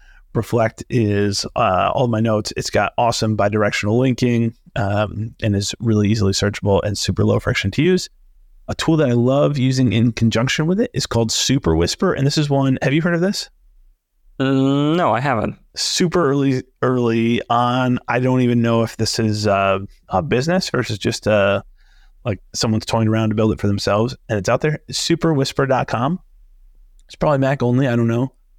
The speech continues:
Speaker 1: Uh, I think it is, actually. I had to download it and plug it in. Uh, I wish I could screen share right now. So in my menu bar, I have this little triangle, and when I press the keyboard shortcut or I just tap on it, all it does is there's a little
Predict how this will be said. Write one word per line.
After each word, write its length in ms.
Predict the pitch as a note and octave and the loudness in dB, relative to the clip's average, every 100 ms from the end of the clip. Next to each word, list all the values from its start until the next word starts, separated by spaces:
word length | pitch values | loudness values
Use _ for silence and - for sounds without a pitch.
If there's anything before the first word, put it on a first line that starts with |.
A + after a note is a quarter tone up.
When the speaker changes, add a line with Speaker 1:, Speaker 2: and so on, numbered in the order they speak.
| _ _ _ | _ _ _
Speaker 1:
Uh, 220 | - D#3 - | -4 -2 0
I 140 | D#3 | -2
think 200 | D3 E3+ | 0 0
it 60 | C#3+ | 2
is, 140 | A#2+ | 2
actually. 260 | G#2 - - | 0 -2 -2
I 40 | |
had 80 | B2 | -2
to 80 | A#2+ | -2
download 460 | A#2 A#2+ A#2+ A#2+ A#2+ | 0 0 2 2 2
it 220 | A#2+ - _ _ _ _ _ | -2 -4 _ _ _ _ _
and 600 | A2 A2 G#2 G#2 G#2 G#2 - _ _ _ _ - _ - - | -4 -2 0 0 0 -2 -6 _ _ _ _ -20 _ -20 -6
plug 120 | A#2+ | -2
it 60 | A#2+ | 0
in. 160 | A#2+ - | 0 -2
Uh, 360 | - C3 C3 C3+ - | -2 -2 -2 -4 -4
I 80 | |
wish 180 | C#3+ F3+ | -2 0
I 60 | C3+ | 0
could 140 | A2+ | 0
screen 300 | - - A2+ | -2 0 0
share 200 | - A#1+ | 0 0
right 140 | D#2+ F2+ | 0 0
now. 180 | D#2 - - - _ - | -4 -8 -20 -20 _ -6
So 180 | C#3 | -2
in 140 | A#2 C#3+ | 0 2
my 100 | C#3+ | 2
menu 260 | C#3 C3+ | 2 0
bar, 160 | A#2 G#2+ | 2 0
I 60 | A2+ | 0
have 140 | A2+ | 0
this 180 | G#2 - | -2 -2
little 180 | A#2 A2+ | -2 -2
triangle, 640 | - G2+ A#2 E3 F3+ - - - - - _ | -2 -2 0 0 -2 -6 -20 -20 -20 -20 _
and 340 | B2+ A#2+ A2+ A2+ | 0 2 2 2
when 100 | A2+ | 0
I 40 | |
press 200 | - D3+ | -2 -4
the 60 | - | -2
keyboard 280 | D3+ C3+ A#2+ | 0 0 0
shortcut 340 | C3 C#3 - | -2 0 -2
or 100 | C3 | -2
I 40 | A#2+ | -2
just 140 | A2+ | -2
tap 240 | - A2 G#2 | -4 -2 -2
on 140 | G#2 | -2
it, 80 | G2+ _ - - - - - - | -4 _ -20 -20 -20 -20 -12 0
all 140 | A2+ | 0
it 80 | A2 | 2
does 240 | G#2+ G#2 | 2 2
is 260 | G2+ G2+ - - _ | 2 0 -2 -12 _
there's 160 | G#2 G2+ | -2 0
a 60 | |
little 340 | G2 G2+ G#2 | 0 0 0